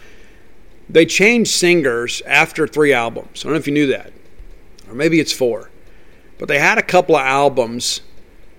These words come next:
before Eye of the Tiger broke. And if you don't know the story behind that, um, Sylvester Stallone heard the song Poor Man's Son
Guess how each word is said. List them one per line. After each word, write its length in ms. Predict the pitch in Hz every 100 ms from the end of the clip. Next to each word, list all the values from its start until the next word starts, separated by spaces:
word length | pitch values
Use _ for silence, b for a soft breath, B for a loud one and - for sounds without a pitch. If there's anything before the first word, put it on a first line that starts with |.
| 120
before 540 | 139 - 170 175 156
Eye 240 | 131 135 151
of 120 | 143
the 60 |
Tiger 420 | - 143 131 120 107
broke. 480 | 123 117 110 - -
And 100 | 135
if 120 | 131
you 80 | 143
don't 200 | 180 226
know 100 | 196
the 100 | 156
story 300 | - 170 151
behind 480 | 123 127 143 147 127
that, 300 | 107 110 - -
um, 460 | 123 123 123 123 120 b b b b b
Sylvester 560 | - 165 165 202 -
Stallone 640 | 170 175 151 139 135 135 123
heard 680 | - 160 170 165 156 -
the 100 | 139
song 380 | 135 156 147 143
Poor 300 | 139 160 160
Man's 400 | 151 143 139 135
Son 500 | - 151 117 107 120